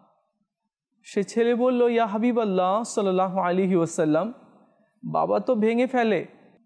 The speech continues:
বাবা কোনো জিনিস ধরতে পারে না, হাতে নিলেই পড়ে যায়, ভেঙে ফেলে, এই জন্য স্পর্শ করতে দিই না, ধরতে দিই না।" আমার নবী সাল্লাল্লাহু আলাইহি ওয়াসাল্লাম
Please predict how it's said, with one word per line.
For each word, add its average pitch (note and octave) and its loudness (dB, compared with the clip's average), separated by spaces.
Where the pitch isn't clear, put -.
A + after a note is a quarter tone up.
বাবা G3+ 0
কোনো A#3 2
জিনিস A3+ 0
ধরতে G3+ 0
পারে A3 2
না, G#3+ 0
হাতে F#3 0
নিলেই A#3+ 2
পড়ে A#3 2
যায়, A3 2
ভেঙে G#3 0
ফেলে, G3 -2
এই G3 2
জন্য A3+ 0
স্পর্শ G#3+ -2
করতে A3+ -2
দিই F#3 2
না, G3+ 0
ধরতে A3+ 0
দিই C4+ 2
না।" A3+ 0
আমার G#3 0
নবী F#3+ 0
সাল্লাল্লাহু E3+ 0
আলাইহি E3+ -2
ওয়াসাল্লাম D3+ -4